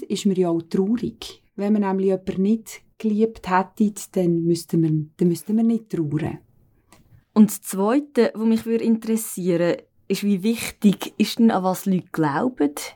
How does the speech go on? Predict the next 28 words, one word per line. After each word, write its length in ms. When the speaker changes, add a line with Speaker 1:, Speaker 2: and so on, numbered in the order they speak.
Speaker 2:
in 100
diesem 240
Prozess? 720
Speaker 1:
Also 220
was 240
sie 100
glauben, 640
jetzt 300
religionsmässig, 1700
das 300
ist 460
für 220
mich 380
persönlich 540
jetzt 240
nicht 460
wichtig. 720
Was 240
aber 300
wichtig 560
ist, 360
an 160
was 280
sie 160
glauben 500
nach 260
dem 140
Tod. 360